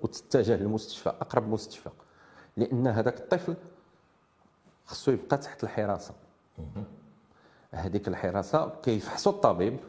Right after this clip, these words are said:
Speaker 2: مهم.
Speaker 1: وكيشوفوا واش كاين، الا كانوا دي ليزيون ايفيدونت باينين هذيك الساعه، وكيشوفوا الحاله ليموديناميكيه ديالو، يعني الطونسيون، المسائل ديالو.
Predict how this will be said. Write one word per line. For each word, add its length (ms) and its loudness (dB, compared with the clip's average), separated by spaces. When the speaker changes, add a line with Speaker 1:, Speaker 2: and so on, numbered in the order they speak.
Speaker 2:
مهم. 240 -6
Speaker 1:
وكيشوفوا 500 2
واش 120 0
كاين، 220 2
الا 260 2
كانوا 400 4
دي 160 4
ليزيون 440 4
ايفيدونت 540 6
باينين 600 4
هذيك 200 0
الساعه، 300 -6
وكيشوفوا 560 2
الحاله 420 2
ليموديناميكيه 1800 2
ديالو، 360 4
يعني 240 0
الطونسيون، 520 2
المسائل 460 -2
ديالو. 340 0